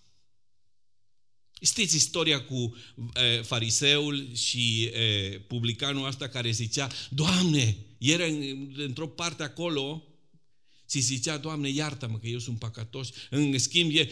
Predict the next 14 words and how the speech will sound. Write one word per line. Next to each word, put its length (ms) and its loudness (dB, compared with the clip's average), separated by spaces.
"Te, 80 0
îți 200 -4
mulțumesc, 420 -2
Doamne, 240 -2
că 120 -2
nu 140 2
sunt 220 0
ca 160 -2
asta." 440 -2
Unul 340 0
dintre 280 0
caracteristică 920 -4
farise-, 540 0
fariseilor 1000 -2